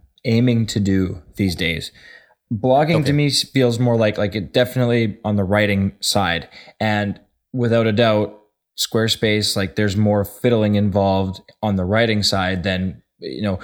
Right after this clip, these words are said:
Speaker 1: the wor-, the work that I would have done with the Blanc Media team, like, in, in WordPress and with my little Site Leaf site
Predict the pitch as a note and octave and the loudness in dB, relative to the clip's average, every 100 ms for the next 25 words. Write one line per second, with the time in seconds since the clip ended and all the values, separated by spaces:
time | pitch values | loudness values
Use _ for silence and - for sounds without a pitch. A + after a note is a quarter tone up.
0 | - - - A#2+ A#2+ A#2 A#2+ G#2+ G#2+ G#2+ | -12 -16 -4 0 2 4 2 0 0 0
1 | G#2 A2+ G#2 G#2+ G#2 F#2 G2+ G2+ G2+ G2+ | 0 2 2 2 0 0 0 2 0 0
2 | - - F#2 G2+ G2 G#2 B2+ B2+ A#2+ G2+ | -4 -6 -2 0 0 -2 0 2 2 0
3 | B2 A#2 G#2+ F#2+ G2 F#2+ F#2+ F#2 G2 G2+ | 0 0 -2 -4 -2 0 0 0 0 2
4 | A#2 - A#2 G#2 G2+ - - G2 F2+ F2+ | 0 0 -2 0 -2 -4 -6 -6 -4 -4
5 | F#2 - - - A2+ - G2+ G2 G2 G2+ | -6 -10 -10 -2 0 0 0 2 2 2
6 | G2+ G2 G#2+ - F#2 F#2+ - G2 F2+ - | 2 2 2 2 0 0 0 0 -2 -6